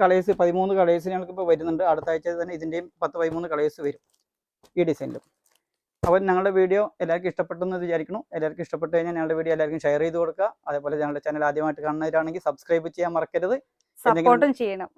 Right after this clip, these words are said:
Speaker 1: അതേപോലെ സപ്പോർട്ടും ചെയ്യുക. എന്തെങ്കിലും കമന്റുകളൊക്കെ ഉണ്ടെങ്കിൽ,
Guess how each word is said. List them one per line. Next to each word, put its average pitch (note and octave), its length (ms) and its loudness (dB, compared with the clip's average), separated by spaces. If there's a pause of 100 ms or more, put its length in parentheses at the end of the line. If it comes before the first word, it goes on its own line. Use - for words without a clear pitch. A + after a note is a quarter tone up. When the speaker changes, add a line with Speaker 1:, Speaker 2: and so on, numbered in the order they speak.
(100)
Speaker 1:
അതേപോലെ D#3+ 340 4
സപ്പോർട്ടും F3 420 4
ചെയ്യുക. F3+ 200 2 (460)
എന്തെങ്കിലും F#3+ 360 0
കമന്റുകളൊക്കെ F#3 680 2
ഉണ്ടെങ്കിൽ, E3+ 260 0